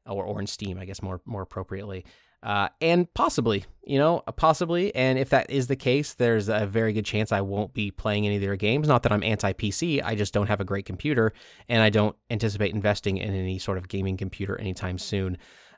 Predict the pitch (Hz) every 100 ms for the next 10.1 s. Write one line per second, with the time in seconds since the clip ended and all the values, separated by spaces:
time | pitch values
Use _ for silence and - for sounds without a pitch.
0 | - 101 92 95 - - 156 156 156 139
1 | 135 147 147 139 139 120 127 117 101 110
2 | 113 110 - 113 - - 110 110 104 110
3 | 110 104 104 104 - - 107 104 104 101
4 | 98 - 98 98 - 98 98 - 110 95
5 | - 101 - 101 98 98 95 101 98 98
6 | 101 95 95 98 98 95 - 98 101 -
7 | - - - _ _ - 139 175 175 -
8 | 165 151 - 139 131 - 131 135 135 -
9 | - 147 147 127 131 131 117 101 110 113
10 | 98